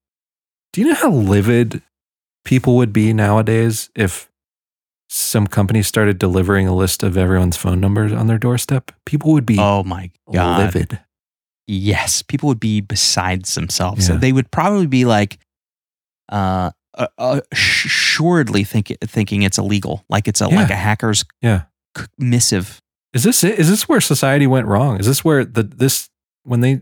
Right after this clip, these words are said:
Speaker 1: when we switched over
Speaker 2: Right.
Speaker 1: to cell phones and not having to memorize numbers,
Speaker 2: Mm-hmm.
Speaker 1: and the phone books went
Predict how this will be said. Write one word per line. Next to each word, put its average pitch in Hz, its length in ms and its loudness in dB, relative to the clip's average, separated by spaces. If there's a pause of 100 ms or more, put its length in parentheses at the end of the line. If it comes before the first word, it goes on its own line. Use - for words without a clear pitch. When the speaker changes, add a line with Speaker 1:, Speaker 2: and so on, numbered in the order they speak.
Speaker 1:
when 131 240 -4
we 131 120 2
switched - 440 0
over 127 240 2
Speaker 2:
Right. 104 220 -2
Speaker 1:
to 104 280 -2 (240)
cell 110 300 0
phones 104 440 0
and 98 140 2
not 98 240 2
having 101 260 2
to 98 60 0
memorize 95 460 2
numbers, 104 640 0 (1160)
Speaker 2:
Mm-hmm. 104 300 -18 (160)
Speaker 1:
and 92 460 2 (220)
the 127 240 -10
phone 131 300 2
books - 520 -2 (260)
went 104 360 0